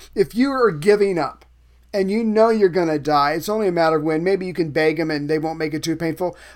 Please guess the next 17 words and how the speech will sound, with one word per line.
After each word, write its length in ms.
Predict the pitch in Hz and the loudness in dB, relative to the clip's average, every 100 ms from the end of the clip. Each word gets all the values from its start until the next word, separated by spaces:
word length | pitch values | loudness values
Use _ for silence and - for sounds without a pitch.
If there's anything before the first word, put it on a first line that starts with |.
| - | -2
Are 100 | 294 | 0
you 140 | 311 320 | 2 0
really 280 | 359 370 | 0 0
gonna 240 | 370 359 349 | 0 0 0
take 220 | 302 311 | -2 -4
the 100 | 294 | -4
time 300 | 240 285 269 | 0 0 2
to 80 | 254 | 2
exercise? 720 | 247 262 208 254 262 254 247 - - | 2 -2 0 2 2 -2 -6 -14 -12
Are 100 | 254 | -6
you 80 | 269 | 0
gonna 200 | 262 240 | 2 2
hold 180 | 202 247 | 2 2
on 140 | 254 | 0
to 100 | 233 | -2
the 120 | 240 | -4
diet? 520 | 214 240 254 262 254 | 0 2 2 2 -2